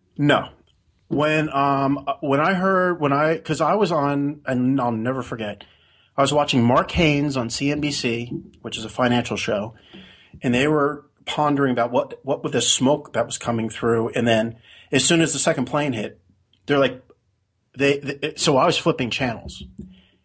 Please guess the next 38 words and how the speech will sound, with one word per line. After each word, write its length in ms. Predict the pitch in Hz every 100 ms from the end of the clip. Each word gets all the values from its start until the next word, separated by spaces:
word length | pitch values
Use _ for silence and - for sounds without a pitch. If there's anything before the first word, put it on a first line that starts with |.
| _ _ _ _ _ _ _
And 240 | - 151 147
what 100 | 160
I 60 |
noticed, 440 | 147 165 214 - -
'cause 140 | 135
I'm 160 | 143 147
a 40 | 143
pattern 500 | - 139 139 131 113
guy, 320 | 110 - 101 -
I 160 | 135
noticed 640 | 135 151 220 196 143 - -
that 120 | 131
they 120 | 139
were 180 | 127 143
all 120 | 147
reading 240 | 151 151 131
from 180 | - 110
a 40 |
script. 540 | - - - - - - _ _ _ _ _ _ _ _ _ _ _ _ _ _
If 160 | 160 139
you 400 | 165 220 226 208
rewind 440 | 135 156 151 156 170
the 40 |
tape 300 | 143 175 160
and 100 | 120
listen 320 | 135 139 143
to 300 | 127 - 131 135
everyone 300 | 143 139 127
from 380 | - 113 120 -
Matt 280 | 135 160 143
Lauer 440 | 131 131 131 127
to 260 | 127 - 113
Mark 280 | 117 139 -
Haynes 420 | 131 127 120 -
to 240 | 127 131
even 240 | 160 143 139
Howard 440 | 123 127 139 131
Stern, 540 | - - 180 107 98